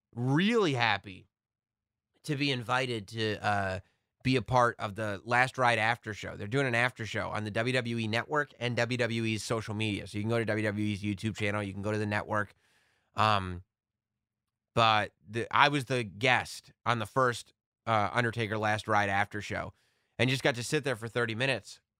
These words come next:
and talk to Mac Hamp and Ryan from The Bump about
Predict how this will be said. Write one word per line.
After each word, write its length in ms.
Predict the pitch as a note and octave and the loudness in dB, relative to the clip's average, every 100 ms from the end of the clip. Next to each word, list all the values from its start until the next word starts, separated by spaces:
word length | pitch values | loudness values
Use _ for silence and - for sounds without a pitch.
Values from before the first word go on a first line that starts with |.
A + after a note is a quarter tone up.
| _ _ _ | _ _ _
and 140 | B2 | -4
talk 180 | C#3 B2+ | 0 0
to 80 | B2 | 2
Mac 240 | A2+ A2+ A#2+ | 2 2 2
Hamp 220 | A#2 A2 | -2 0
and 140 | G#2 | 0
Ryan 360 | A2 A#2+ A#2 G#2 | 2 4 2 -2
from 160 | A2+ | -8
The 60 | G#2 | -8
Bump 380 | G2 A#2+ G2+ - _ _ _ _ | -2 -2 -2 -6 _ _ _ _
about 500 | - G#2 A#2+ A2 G#2+ | -6 2 4 4 2